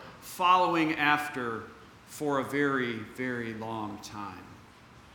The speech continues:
And so they kneel down and they worship this one. And I don't know what we're supposed to make of that for sure, other than I think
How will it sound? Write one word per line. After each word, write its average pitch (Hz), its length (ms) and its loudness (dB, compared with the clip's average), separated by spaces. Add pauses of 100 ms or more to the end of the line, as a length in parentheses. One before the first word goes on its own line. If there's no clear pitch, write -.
(1800)
And 110 100 -12
so 135 120 -8
they 123 160 -6
kneel 139 420 2
down 127 720 -2
and 123 200 -6
they 120 180 -4
worship 135 680 -6 (420)
this 120 400 -10 (380)
one. 101 180 -12 (1800)
And 151 100 -6
I 214 140 4
don't 190 240 2
know 185 240 6
what 180 240 6
we're 180 160 2
supposed 185 480 -2
to 175 80 0
make 185 440 2
of 143 260 0
that 147 560 4
for 156 260 -4
sure, 190 640 4
other 202 300 6
than 160 200 4
I 147 120 6
think 208 400 -2